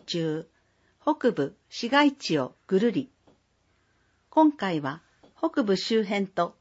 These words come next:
市街地周辺を紹介します。公式サイトには、ここで紹介したところ以外にも、魅力的なスポットをいっぱい掲載しています。本市出身の庵野秀明監督の作品の一つ、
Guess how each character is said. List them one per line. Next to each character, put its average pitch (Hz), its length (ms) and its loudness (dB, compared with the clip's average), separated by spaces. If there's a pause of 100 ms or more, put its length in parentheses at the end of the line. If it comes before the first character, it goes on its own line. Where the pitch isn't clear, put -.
市 - 240 -6
街 294 200 2
地 185 160 -6
周 233 240 0
辺 214 280 -2
を 202 240 -6
紹 208 280 -2
介 180 220 -2
し - 180 -8
ま 151 120 -2
す。 - 320 -20 (760)
公 320 220 0
式 - 260 0
サ 294 200 2
イ 277 80 0
ト 214 100 -4
に 170 160 2
は、 143 220 -4 (300)
こ 240 120 -10
こ 311 140 4
で 311 80 2
紹 285 280 2
介 277 200 2
し - 80 -6
た 247 160 0
と 247 100 0
こ 247 140 0
ろ 220 200 -2
以 277 140 -2
外 226 240 2
に 156 140 0
も、 143 200 -4 (460)
魅 208 80 2
力 320 240 2
的 302 240 2
な 285 140 4
ス - 140 -16
ポ 262 140 2
ッ 269 60 -4 (120)
ト 143 180 2
を 139 160 -6 (140)
い 214 80 -4
っ 214 60 -10 (180)
ぱ 294 100 4
い 294 100 2
掲 269 240 0
載 233 300 0
し - 100 -10
て 202 140 -4
い 190 100 -2
ま 180 160 -2
す。 - 220 -20 (840)
本 339 240 6
市 247 160 -4
出 214 420 0
身 190 140 0
の 175 320 -2
庵 294 320 4
野 175 160 2
秀 240 260 2
明 240 240 0
監 190 220 -2
督 180 300 -4
の 170 160 0
作 190 320 -2
品 226 260 2
の 208 100 0
一 196 240 -6
つ、 143 300 -10